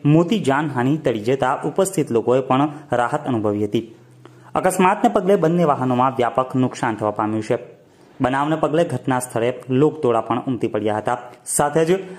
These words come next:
આમોદ જંબુસર માર્ગ ઉપર ભારે ટ્રાફિક જામનું પણ નિર્માણ થયું હતું. ઘટનાની જાણ થતાં જ આમોદ પોલીસ ઘટના સ્થળે પહોંચી હતી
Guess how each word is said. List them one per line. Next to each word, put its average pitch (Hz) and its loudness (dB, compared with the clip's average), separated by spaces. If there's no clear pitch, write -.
આમોદ 185 0
જંબુસર 180 2
માર્ગ 131 0
ઉપર 156 0
ભારે 139 2
ટ્રાફિક 160 0
જામનું 143 0
પણ 120 0
નિર્માણ 117 2
થયું 110 -2
હતું. 113 0
ઘટનાની 175 2
જાણ 202 2
થતાં 175 0
જ 175 -4
આમોદ 165 0
પોલીસ 170 2
ઘટના 147 0
સ્થળે 135 0
પહોંચી 123 2
હતી 143 0